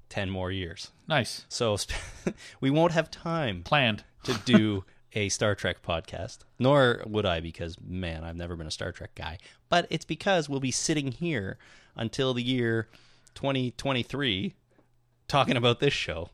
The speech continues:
Speaker 2: Well,
Speaker 1: at,
Speaker 2: that's
Speaker 1: at this rate.
Speaker 2: Yeah.
Speaker 1: <laughs>
Speaker 2: All right.
Speaker 1: So at
Speaker 2: Done.
Speaker 1: the, at the Barclays Global Technology, Media, and Telecommunications Conference in New York City, Josh Sapan, president and C E O of A M C Networks, said,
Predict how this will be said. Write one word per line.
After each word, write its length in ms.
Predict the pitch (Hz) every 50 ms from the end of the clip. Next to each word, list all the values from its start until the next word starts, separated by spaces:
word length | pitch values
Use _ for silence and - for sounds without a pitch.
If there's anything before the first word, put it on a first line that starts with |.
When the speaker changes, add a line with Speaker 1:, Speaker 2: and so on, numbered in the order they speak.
| - - -
Speaker 2:
Well, 80 | - 143
Speaker 1:
at, 40 | 135
Speaker 2:
that's 240 | 143 143 - - -
Speaker 1:
at 80 | -
this 220 | - - 95 - -
rate. 180 | - 78 76 - - - -
Speaker 2:
Yeah. 200 | 107 107 104 98 - - -
Speaker 1:
<laughs> 180 | - _ - - - - - - - - -
Speaker 2:
All 80 | - 135
right. 180 | 135 123 123 - - - - - - - - -
Speaker 1:
So 360 | - - 139 131 131 127 127 -
at 80 | - 131
Speaker 2:
Done. 220 | 120 120 120 101 - - _ _ - -
Speaker 1:
the, 60 | -
at 80 | 113 -
the 60 | 123
Barclays 560 | 104 139 151 170 170 - 185 180 170 156 143 123 - _ _ _ - - - -
Global 320 | - 127 135 147 151 147
Technology, 640 | - - - - - 127 123 127 131 123 117 113
Media, 340 | 104 110 120 117 123 120 113
and 120 | 104 101 -
Telecommunications 880 | - 117 113 110 - - 113 110 104 - - 110 104 - - 95 - -
Conference 440 | - 110 104 95 - 107 92 -
in 220 | - - - 165 156
New 80 | 135
York 400 | 107 87 80 73 80 82 - - - - - _ -
City, 340 | - - 107 80 82 87 - _ _ _ _ _ _ _ _ _ _ _ _ _ _ - - _ -
Josh 320 | - 113 113 127 - -
Sapan, 560 | - 107 - - 135 131 117 92 85 82 98 110 - - - - - _ _ _
president 420 | - 120 123 117 135 135 131 127 - -
and 260 | 107 101 98 98 92
C 240 | - - 123 117 -
E 200 | - 135 147 139 98
O 280 | 78 80 78 85 107 - - - _ _ -
of 120 | - - -
A 140 | 107 104 101
M 80 | 95
C 160 | - - 101
Networks, 460 | 90 87 90 - 87 85 82 - - -
said, 340 | - - 76 78 80 -